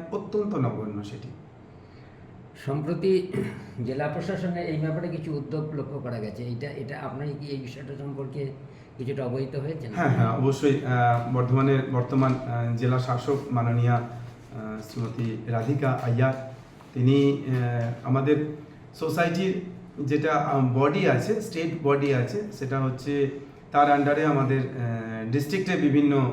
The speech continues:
Speaker 1: বডি আছে, সেগুলোকে বলা হয় ডিএসপিসিএ। তো District Society for Prevention of Cruelty to Animals, তো তার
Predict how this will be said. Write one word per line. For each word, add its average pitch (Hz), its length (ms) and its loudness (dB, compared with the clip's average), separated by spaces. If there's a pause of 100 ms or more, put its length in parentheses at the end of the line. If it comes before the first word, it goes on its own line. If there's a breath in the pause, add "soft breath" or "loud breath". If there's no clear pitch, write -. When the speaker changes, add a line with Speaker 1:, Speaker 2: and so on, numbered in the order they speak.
Speaker 1:
বডি 123 260 2
আছে, 120 220 -2
সেগুলোকে 135 400 0
বলা 123 260 0
হয় 123 240 2 (560 loud breath)
ডিএসপিসিএ। 147 640 4 (640 loud breath)
তো 127 180 2
District 139 420 2
Society 151 460 2 (220)
for 135 100 0 (140)
Prevention 143 500 2 (180)
of 131 80 -2
Cruelty 139 460 4
to 135 80 0 (120)
Animals, 123 340 2 (500 loud breath)
তো 131 80 -4
তার 143 200 4